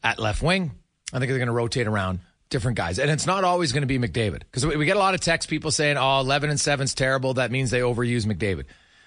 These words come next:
Here's a fun little fact for you. The Edmonton Oilers played eleven and seven thirty-four times last year, almost half the season. Connor McDavid averaged twenty-two minutes a game.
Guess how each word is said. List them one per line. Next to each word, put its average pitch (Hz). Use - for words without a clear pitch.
Here's 110
a 147
fun 143
little 120
fact 110
for -
you. -
The 127
Edmonton 180
Oilers 147
played 139
eleven 131
and 185
seven 135
thirty-four 233
times 175
last 104
year, 73
almost 277
half 180
the 156
season. 120
Connor 180
McDavid 143
averaged 151
twenty-two 147
minutes 117
a 101
game. 87